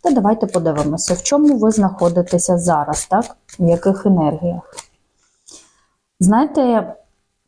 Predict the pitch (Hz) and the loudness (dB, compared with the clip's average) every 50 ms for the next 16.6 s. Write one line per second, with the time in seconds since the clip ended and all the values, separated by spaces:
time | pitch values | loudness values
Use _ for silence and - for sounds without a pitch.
0 | _ _ - 220 - - 254 247 220 190 - - - - 233 226 233 233 220 214 | _ _ -8 -6 -2 0 0 0 0 0 -2 -4 -2 0 2 2 4 2 2 2
1 | 208 202 202 202 - _ _ _ _ _ _ _ _ _ _ _ _ _ _ _ | 0 -2 -4 -8 -14 _ _ _ _ _ _ _ _ _ _ _ _ _ _ _
2 | _ _ _ _ _ _ _ 226 214 185 202 202 190 180 185 - - 175 143 131 | _ _ _ _ _ _ _ 0 2 2 4 4 2 2 0 -2 -2 -2 -2 -2
3 | 147 - - - - 180 180 180 - _ - 185 190 202 214 214 196 196 214 202 | -2 -6 -8 -8 -6 -6 -6 -6 -8 _ 0 2 4 4 4 2 0 0 0 0
4 | 185 170 175 160 156 170 - - - - - 170 170 185 - - _ _ _ _ | 2 2 2 0 0 -2 -4 -6 -6 -4 -2 -2 -2 -4 -6 -10 _ _ _ _
5 | _ _ _ _ _ _ _ _ _ _ _ 196 190 180 202 220 214 214 208 202 | _ _ _ _ _ _ _ _ _ _ _ 0 0 2 2 2 2 2 2 0
6 | 190 190 - 190 190 190 185 190 185 185 - - - 185 185 - 196 190 196 208 | 0 0 0 2 2 2 2 2 0 0 -2 -4 -4 -4 0 0 2 2 2 2
7 | 190 202 196 190 - - - 214 202 208 - - - 196 190 190 185 180 180 180 | 2 2 0 0 -2 -2 0 0 0 0 -2 0 2 2 4 4 4 2 2 0
8 | 180 - _ _ _ _ _ _ 185 214 208 202 226 220 - - 285 285 277 277 | -4 -10 _ _ _ _ _ _ 0 0 2 2 0 0 0 2 2 2 2 2
9 | 233 240 214 220 226 240 233 220 202 196 170 165 - 175 175 - - 185 180 180 | 0 0 0 0 0 0 2 2 2 0 -2 -2 -2 -4 -4 -2 -2 0 2 2
10 | 190 190 - - 233 233 233 233 226 - - 233 220 214 214 214 202 196 175 160 | 2 0 0 0 2 4 4 2 2 0 0 0 0 0 0 0 0 2 2 0
11 | 151 - 175 160 - - - - 170 151 - - - - - 202 208 220 220 220 | -2 -4 -6 -8 -8 -8 -8 -6 -6 -6 -6 -8 -4 0 2 4 4 4 4 2
12 | 220 247 220 208 226 220 226 233 226 - - 233 220 226 226 226 226 220 220 214 | 2 0 2 2 0 0 0 -2 -2 0 0 2 2 4 4 2 2 2 0 0
13 | 208 214 - 214 220 220 220 220 220 - - - 196 190 190 190 - 208 220 226 | -2 -2 0 2 2 4 2 2 -2 -4 -2 0 0 0 -2 -2 -2 0 0 2
14 | 214 196 196 185 175 170 170 165 170 180 180 170 170 170 170 202 202 196 220 220 | 2 2 4 4 4 4 2 0 2 2 2 4 2 2 0 0 -2 0 -2 -2
15 | 220 - - - 208 196 185 175 175 175 170 165 165 165 - - - - 240 208 | -2 -4 -4 -2 0 0 2 2 0 0 0 0 0 0 -2 -4 -4 -2 0 2
16 | 202 202 190 170 165 170 180 160 151 147 - 156 | 2 2 2 2 0 0 0 0 0 0 0 -4